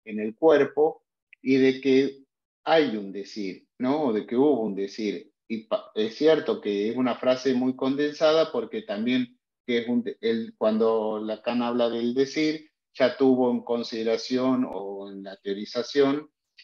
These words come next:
l-, que el decir alude a la extracción, a la, al decir de un padre, ¿eh? Que le dice no al goce materno o a la madre,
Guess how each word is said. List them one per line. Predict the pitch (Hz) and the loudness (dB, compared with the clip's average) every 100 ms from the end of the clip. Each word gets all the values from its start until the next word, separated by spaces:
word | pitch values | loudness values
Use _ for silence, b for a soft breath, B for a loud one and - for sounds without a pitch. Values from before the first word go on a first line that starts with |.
| b _ - | b _ -6
l-, | 110 113 104 98 98 95 - | -4 -2 -4 -6 -8 -12 0
que | 113 | 2
el | 110 | 2
decir | 113 - 139 147 147 - | -2 -2 0 0 -2 -8
alude | 113 110 131 143 135 123 117 | -6 0 2 4 4 4 2
a | 104 | 2
la | 104 | 0
extracción, | 104 - 107 - 143 143 139 - | -6 -8 -10 -2 2 2 0 -2
a | 117 | 0
la, | 113 110 - | 0 -2 -4
al | 117 107 | -4 -2
decir | 110 - 147 143 | -4 0 2 2
de | 139 | 2
un | 143 139 | 0 -2
padre, | - 151 143 135 139 165 - _ _ | 0 2 2 2 -2 -4 -12 _ _
¿eh? | 107 120 160 - | -8 -6 -6 -4
Que | 120 | 0
le | 113 | 2
dice | 113 127 - 131 | 2 0 0 2
no | 135 139 131 | 2 2 2
al | 113 113 113 | -2 -4 -6
goce | 123 127 - 117 107 98 | -6 -6 -6 -4 -4 -6
materno | 98 101 104 147 151 135 131 117 | -8 -10 0 4 6 6 2 0
o | 107 | -2
a | 92 | -4
la | 92 | -4
madre, | 110 147 135 120 127 139 | 0 2 2 2 0 -2